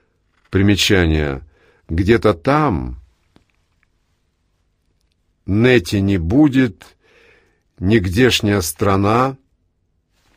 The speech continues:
От острова сбежавших и потерявшихся детей из сказочной повести "Питер Пен" Джеймса Барри. Конец примечания. Городом сбежавших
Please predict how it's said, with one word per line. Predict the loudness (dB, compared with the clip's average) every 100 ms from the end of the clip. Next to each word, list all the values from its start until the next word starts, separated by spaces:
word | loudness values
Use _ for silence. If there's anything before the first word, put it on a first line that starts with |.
| _ _ -20 -20 -20 -2
От | -2 4
острова | 4 4 2 4 4
сбежавших | 2 2 4 2 2 0 -2 -2
и | -4 -4
потерявшихся | -2 0 2 2 0 -4 -2 -2
детей | -2 -4 2 2 4
из | 0 -6
сказочной | -2 0 0 -2 -4
повести | 0 0 0 -2 0 2 2 -2 -16 -20 -20 _ 0
"Питер | 2 2 0 0
Пен" | -2 _ 0 2 0 -4 -12 _ _
Джеймса | -6 0 0 0 -4 -6
Барри. | -4 -2 -2 -2 -8 -12 -16 _ _ _ _ _ _ _ -4
Конец | -2 2 0 -2 -12 -12
примечания. | -4 -2 0 0 -2 -2 -6 -10 -18 _ _ _ _ _ _ _ _ _ _ _ _ _ _ -14
Городом | -2 4 6 6 4 4 2 0 _ _
сбежавших | -8 -6 0 2 2 2 0 -2 -4 -4